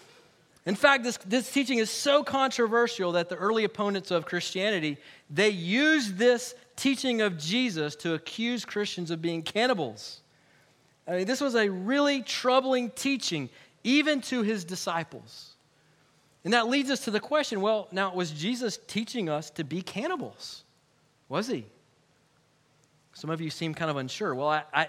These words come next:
I, <laughs> I ho-, I hope not, because that would be very disturbing. No, what Jesus was doing is what he so often did.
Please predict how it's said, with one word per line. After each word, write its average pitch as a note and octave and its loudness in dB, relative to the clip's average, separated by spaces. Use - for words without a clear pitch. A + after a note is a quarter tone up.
I, E3 0
<laughs> - 0
I A#3 4
ho-, - 0
I G3+ 10
hope A#3+ 8
not, C4+ 6
because G#3 6
that B3+ 8
would C#4 -2
be C4 2
very A#3 6
disturbing. G#3 2
No, C#4 6
what A#3+ 4
Jesus E4 -2
was G3+ 0
doing G#3 0
is F#3 -2
what G3+ -2
he G3+ -4
so A#3+ 0
often A#3 2
did. C3+ -2